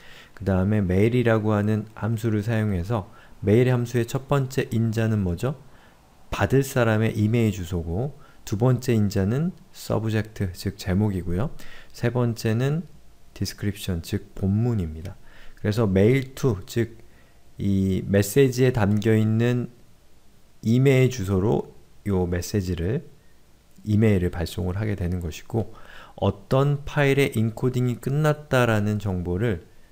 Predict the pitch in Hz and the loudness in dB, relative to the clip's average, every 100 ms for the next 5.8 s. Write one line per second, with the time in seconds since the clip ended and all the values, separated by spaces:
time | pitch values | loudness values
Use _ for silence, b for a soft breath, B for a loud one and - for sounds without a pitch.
0 | b - 78 78 82 82 92 - - - | b -12 -10 -10 -10 -12 -16 -20 -20 -4
1 | 123 113 104 92 85 82 85 87 87 104 | -2 0 0 -2 -4 -4 -2 -2 -2 -2
2 | 110 85 85 95 - b b - 90 95 | -4 -6 -8 -12 -14 b b -10 -6 -2
3 | 120 139 - - - 101 95 92 82 82 | -2 -4 -8 -16 -8 -4 -2 -4 -4 -6
4 | 85 117 147 b b - 101 95 90 80 | -4 -4 -6 b b -8 -2 -2 -2 -4
5 | - 85 82 78 - - - | -6 -6 -6 -10 -14 -8 -8